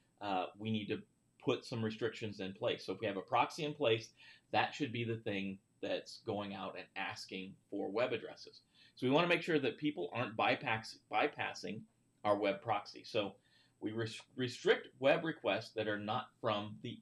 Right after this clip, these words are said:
internal web proxy. So if everybody is supposed to go, like, through something like a Blue Coat, a web proxy, it's gonna have specific I P addresses that we know should be coming from that proxy.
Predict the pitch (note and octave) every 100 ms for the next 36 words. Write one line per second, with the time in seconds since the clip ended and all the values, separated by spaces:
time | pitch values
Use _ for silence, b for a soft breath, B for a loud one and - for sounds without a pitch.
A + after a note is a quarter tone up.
0 | - B2 F#3+ F#3+ B2+ A2 A2+ G2+ G2+ F2+
1 | - F#2+ - - - G#2 D3+ G#3 G#3+ F3+
2 | E3+ E3 _ _ _ _ _ _ _ _
3 | _ - A2 A#2 C3 C3+ B2 A2+ G#2 -
4 | A#2+ A2 A#2 A2 G#2+ G#2 - G#2 B2+ A#2
5 | A2+ G2+ - _ _ _ b b b -
6 | A2 A2+ A2+ G#2 - - F#2 - _ _
7 | _ _ _ _ _ _ - - D#3 F3
8 | G3+ D3+ B2 A#2 A2+ - B2 C#3 D3+ -
9 | A2+ G#2+ A#2 G#2 F#2+ - D#2 - - b
10 | b b b A#2+ A2+ A#2 A#2 B2 C3+ C#3
11 | D3 - - A2+ G#2 A2 G#2+ - G2 -
12 | - G#2 - -